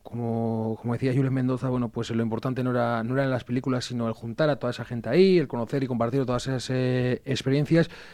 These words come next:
ya con la perspectiva de, del tiempo, no ha pasado un año, pero han pasado ya bastantes tiempo, bastantes, eh, meses desde, desde entonces.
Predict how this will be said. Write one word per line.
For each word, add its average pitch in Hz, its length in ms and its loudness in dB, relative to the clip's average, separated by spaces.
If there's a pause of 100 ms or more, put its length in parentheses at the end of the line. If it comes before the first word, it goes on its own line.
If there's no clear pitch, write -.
ya 147 160 0
con 175 160 2
la 165 80 4
perspectiva 175 720 0 (260)
de, 120 360 0
del 123 220 2
tiempo, 160 240 2
no 135 60 2
ha 131 40 2
pasado 127 200 0
un 117 80 0
año, 98 160 -2
pero 98 120 -4
han 117 60 -2
pasado 120 220 -2
ya 120 100 2
bastantes 117 380 -2
tiempo, 120 320 -6
bastantes, 120 640 -6
eh, 113 100 -4
meses 123 400 -4
desde, 113 380 -4
desde 120 220 -4
entonces. 151 500 0